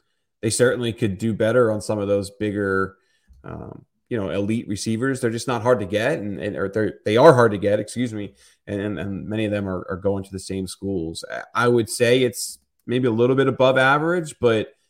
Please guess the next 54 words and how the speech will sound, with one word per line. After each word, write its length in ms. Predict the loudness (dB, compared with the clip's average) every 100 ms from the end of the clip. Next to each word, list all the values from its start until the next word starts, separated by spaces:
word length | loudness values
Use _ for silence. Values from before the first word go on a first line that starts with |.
| _
I 60 | 0
mean, 100 | 4
I 40 |
don't 100 | 6
know. 100 | 4
If 60 | 4
you 80 |
look 200 | 4 4
back 220 | 4 0 2
over 140 | 2
the 80 | 2
years, 260 | 2 0
though, 380 | 0 0 0 0
they've, 260 | -2 -4 -2
they've 160 | -4
had 320 | -2 -2 -2 -2
better, 360 | -2 -2 -6
better 240 | -4 -4 -4
receiver 400 | -10 -14 -12 -12
classes. 540 | -10 -10 -12 -16 -18
So 340 | -8 -6 -6 -8 _ _ _ _ _
it's, 260 | -8 -8 -6
it's 220 | -6 -6
kinda 240 | -4 -4 -2
tough 260 | -2 -4
for 80 | -2
me 120 | -2
to 80 | -2
say 340 | -2 2 2 0
at 80 |
the 80 | -4
moment. 340 | -4 -4 -4 -4
I 80 | -2
mean, 140 | 0
I, 160 | -2 0
I 120 | -2
do 180 | 0 0
think 240 | 0 -4
Carmelo 380 | -2 -2 0 -2
Taylor 520 | 0 0 4 2 2 -4
has 180 | -6
the 100 | -2
opportunity 600 | -4 -4 -8 -6 -6 -6
to 160 | -6 -8
be 260 | -6 -6 -4
one 160 | -4
of 60 | -2
those 200 | -2 -2
guys 320 | -2 -2 -4
that 80 | -4
we 120 | -4
look 180 | -4 -4
back 220 | -6 -8
on 280 | -6 -6 -6